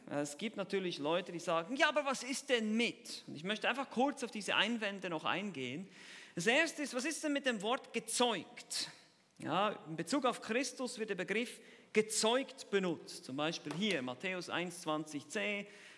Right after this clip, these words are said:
„Denn das, was in ihr gezeugt, oder das in ihr Gezeugte ist von dem Heiligen Geist.“ Nun, das ist relativ einfach zu erklären. Es bezieht sich auf sein Menschsein, auf seine menschliche Natur.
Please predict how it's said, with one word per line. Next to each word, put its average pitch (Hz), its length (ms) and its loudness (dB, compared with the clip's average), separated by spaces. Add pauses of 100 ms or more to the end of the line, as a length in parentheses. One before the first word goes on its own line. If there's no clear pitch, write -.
(120)
„Denn 160 140 4
das, 214 300 4
was 190 220 0
in 185 180 -4
ihr 240 220 0
gezeugt, - 840 2 (920)
oder 147 160 -4
das 165 180 0
in 185 140 -2
ihr 254 160 2
Gezeugte 220 560 0
ist 226 300 -4
von 190 160 -2
dem 180 100 -2
Heiligen 175 320 2
Geist.“ 139 580 -4 (720)
Nun, 196 120 2
das 156 120 0
ist 170 80 -2
relativ 175 260 0
einfach 208 320 -2
zu 208 120 -2
erklären. 190 520 2 (880)
Es 147 140 -6
bezieht 190 340 -4
sich - 220 -4
auf 170 140 -2
sein 170 360 0 (800)
Menschsein, 151 640 2 (580)
auf - 60 -14
seine 156 240 4
menschliche 185 680 0
Natur. 156 480 -4